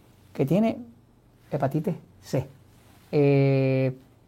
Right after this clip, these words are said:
está la hepatitis B también, pero la más común, que más se diagnostica, es la hepatitis C. Quiero hablarles en específico de eso. Voy a la pizarra un momento. Eh, fíjense que trabajando con gente sobrepeso,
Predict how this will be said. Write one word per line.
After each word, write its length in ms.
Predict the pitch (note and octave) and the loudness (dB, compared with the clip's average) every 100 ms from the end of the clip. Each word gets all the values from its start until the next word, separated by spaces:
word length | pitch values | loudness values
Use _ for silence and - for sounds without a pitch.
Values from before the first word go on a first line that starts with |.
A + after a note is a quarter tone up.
| - | -16
está 320 | C#3+ - F#3 | -10 4 8
la 60 | A3 | 10
hepatitis 420 | G#3 G#3+ G#3+ D#3+ | 8 6 6 8
B 140 | A3 | 8
también, 400 | A3 G#3 G3 G3 | 6 4 2 2
pero 160 | F3 D3 | 2 4
la 100 | C#3+ | 4
más 260 | D#3+ G3 | 2 -2
común, 680 | - - F#3 F#3+ E3+ F#3+ F3+ - | -4 0 2 2 0 -2 -8 -6
que 140 | C3 | -2
más 280 | C3 E3+ G3+ | 0 0 0
se 180 | G3 D#3 | -2 0
diagnostica, 840 | D3 C3+ C3+ - - A3 - B2+ - - - - | 2 2 0 -2 -2 -2 -4 -10 -14 -20 -20 -4
es 280 | D#3+ E3 - | -2 -2 -4
la 100 | D3+ | -2
hepatitis 540 | C#3 D3+ E3 E3 F3+ - - - | -2 -2 0 0 -2 -6 -20 -20
C. 420 | - - - C#3 - - - - | -18 -6 -2 -2 -6 -20 -20 -6
Quiero 220 | - E3 | 4 6
hablarles 360 | F3+ G3 G#3 E3 | 8 8 6 4
en 120 | D3+ | 4
específico 680 | C#3 C#3+ C#3 A3+ A3+ F#3+ D3 | 2 0 2 2 2 2 4
de 180 | C#3 | 4
eso. 220 | C3+ - - - - - | 2 -2 -14 -18 -20 -2
Voy 140 | E3 | 4
a 60 | F3 | 6
la 80 | F#3 | 6
pizarra 340 | E3+ E3+ E3 | 6 2 2
un 60 | D#3+ | 2
momento. 420 | D3 C3 A#2 - - - - - | 2 0 -2 -10 -16 -20 -20 -2
Eh, 260 | D#3+ D#3 - - | 0 0 -2 -2
fíjense 420 | B3+ C#4 A#3 G#3 | 6 8 8 6
que 300 | E3 E3+ E3 - - - - - | 6 2 2 -6 -20 -20 -20 -6
trabajando 680 | - F3 F3 F3+ A3 B3 A#3+ | 2 4 6 6 6 8 8
con 160 | A3+ | 6
gente 520 | F#3+ G#3 G#3+ G#3+ G3+ - - - _ _ - - - - - - | 4 4 6 6 4 0 -20 -20 _ _ -20 -20 -20 -20 -20 -20
sobrepeso, 1120 | - E3 D3+ D3+ F#3 F#3 F3+ - F#3+ F3+ F3+ | 2 6 8 8 8 8 8 4 6 6 4